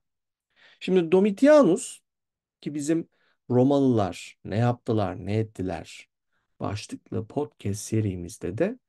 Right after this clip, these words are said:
e, imparatorluk dönemini anlatacağız bir sonraki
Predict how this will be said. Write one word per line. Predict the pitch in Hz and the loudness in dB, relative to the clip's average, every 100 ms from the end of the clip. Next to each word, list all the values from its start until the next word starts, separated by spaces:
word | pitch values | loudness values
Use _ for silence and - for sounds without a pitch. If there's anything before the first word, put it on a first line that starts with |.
| _ _ _ _ _ _ _ - | _ _ _ _ _ _ _ -8
e, | 113 110 107 107 117 - | -2 -2 -2 -4 -8 -8
imparatorluk | 147 127 131 127 127 147 147 151 | -4 0 2 2 2 4 4 4
dönemini | 123 104 139 190 | 2 0 2 2
anlatacağız | 139 123 110 104 101 - | 4 2 -2 -4 -6 -6
bir | - | -16
sonraki | - 87 85 - 104 | -14 -14 -14 -16 -20